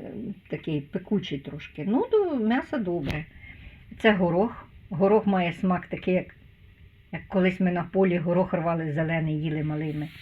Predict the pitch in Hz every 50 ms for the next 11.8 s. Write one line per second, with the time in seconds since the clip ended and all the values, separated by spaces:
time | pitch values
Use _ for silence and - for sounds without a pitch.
0 | - - - - - - - - - - - - 175 175 - - 180 175 - 190
1 | 180 185 - 185 180 160 156 - - 147 180 170 160 151 - - 147 170 170 170
2 | 170 165 165 - - 175 160 165 147 143 147 147 - 175 170 180 170 175 - 208
3 | 220 233 240 254 233 - - 156 170 185 190 185 - - 185 185 175 190 190 180
4 | 180 175 185 185 165 185 180 180 - - 160 143 135 - - - - - - -
5 | - - - - 170 180 180 - - 165 175 170 214 254 285 294 214 - - 165
6 | 170 190 185 - 226 226 233 196 147 143 139 - - 139 143 139 - - - -
7 | - - - - - - - - - - - 143 - - 151 139 156 156 170 160
8 | 147 139 123 127 - - 135 135 - 139 139 - - - - - - - - -
9 | - - - - 143 143 139 - 151 160 175 190 208 247 247 - 185 165 151 175
10 | 196 214 202 170 151 139 - 139 139 - - 180 175 147 139 143 120 135 135 -
11 | - - - 156 - - - - - - - - 175 165 190 226